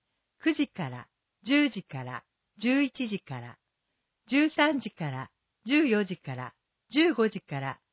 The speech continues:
十六時から。相談時間は四十五分間。場所、市役所五階五の五会議室。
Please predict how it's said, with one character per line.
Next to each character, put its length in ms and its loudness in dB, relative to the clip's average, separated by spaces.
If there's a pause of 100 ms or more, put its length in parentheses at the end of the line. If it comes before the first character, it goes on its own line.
(180)
十 180 4
六 300 2
時 100 -8
か 220 -10
ら。 160 -16 (960)
相 260 4
談 240 2
時 80 -10
間 340 0
は 240 -2 (120)
四 260 4
十 220 -4
五 160 -8
分 260 -2
間。 320 -16 (1040)
場 160 2
所、 340 -2 (480)
市 200 -2
役 220 4
所 220 0
五 160 0
階 460 -2 (120)
五 140 6
の 220 2
五 260 0
会 300 2
議 160 -2
室。 360 -20